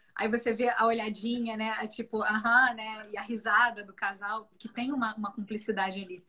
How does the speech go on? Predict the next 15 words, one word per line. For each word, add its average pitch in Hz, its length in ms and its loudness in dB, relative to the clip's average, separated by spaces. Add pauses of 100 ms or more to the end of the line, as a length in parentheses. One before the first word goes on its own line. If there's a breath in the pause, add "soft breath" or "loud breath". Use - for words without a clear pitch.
(600 soft breath)
Mas 226 200 6
a 247 60 2
sinastria, 277 880 2
né, 208 180 -4
me 220 120 6
ensinou 226 560 4
que 233 520 6
existem, 233 680 8
eh, 233 240 2
lugares 254 600 12
naquela 226 540 4
relação, 196 560 0
naquela, 190 480 -4
naquela 196 340 -2
união, 208 460 0